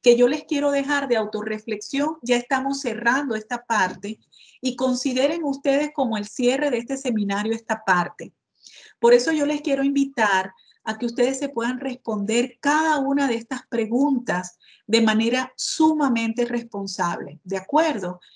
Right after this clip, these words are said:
De tal manera de que lo que hemos compartido durante estos minutos que el colegio les, les ha otorgado a ustedes, nosotras podamos ver y sacar el provecho a este tiempo.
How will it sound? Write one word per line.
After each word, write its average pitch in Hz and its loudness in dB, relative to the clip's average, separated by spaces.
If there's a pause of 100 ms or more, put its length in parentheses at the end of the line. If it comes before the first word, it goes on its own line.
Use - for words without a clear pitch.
(220)
De 233 4
tal 240 2
manera 285 2
de 285 -2
que 233 0
lo 214 -4
que 202 -4
hemos 240 2
compartido 311 0
durante 208 -2
estos 254 -6
minutos 269 0 (720)
que - 0
el - 2
colegio 226 2
les, 202 -4
les 202 -6
ha 196 0
otorgado 220 -2
a 240 -4
ustedes, 208 -2 (420)
nosotras 240 0
podamos 226 0
ver 226 -4
y 233 -6
sacar 202 -6
el 214 -6
provecho 202 -4
a 185 -2
este 190 -8
tiempo. 185 -10